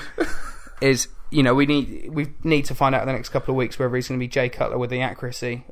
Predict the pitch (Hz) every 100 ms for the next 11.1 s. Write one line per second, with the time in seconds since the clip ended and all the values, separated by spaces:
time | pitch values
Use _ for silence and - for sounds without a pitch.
0 | - 120 123 117 117 - 117 113 117 110
1 | 110 110 - - - - - - - -
2 | - - - - - - - - 120 117
3 | - 104 110 113 110 - 107 101 - -
4 | 101 107 98 107 104 87 85 85 87 92
5 | - - - - - 92 - 117 110 123
6 | 135 147 147 139 165 135 135 156 123 -
7 | - - - 135 143 143 147 131 131 123
8 | 95 - - - - - - - - 151
9 | 143 160 151 123 - 156 127 117 98 95
10 | 110 104 127 170 - - 165 - - -